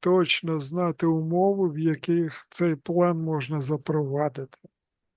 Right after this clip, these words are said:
Тому моя відповідь: що на двадцять п'ятий рік немає сенсу розробляти план на рік. Є сенс розробляти стратегію. Стратегія від плану відрізняється, як небо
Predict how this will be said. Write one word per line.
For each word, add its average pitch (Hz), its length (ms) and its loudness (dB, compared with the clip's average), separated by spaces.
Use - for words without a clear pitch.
Тому 208 460 2
моя 208 440 8
відповідь: 180 640 2
що 175 180 2
на 165 120 -2
двадцять 185 480 2
п'ятий 180 500 4
рік 190 300 0
немає 185 500 2
сенсу 202 560 -2
розробляти 180 800 0
план 170 400 0
на 160 140 -2
рік. - 480 -10
Є 180 300 4
сенс 214 400 0
розробляти 190 720 4
стратегію. 156 880 0
Стратегія 208 760 0
від 196 220 0
плану 196 380 0
відрізняється, 180 920 2
як 156 200 -4
небо 160 500 -2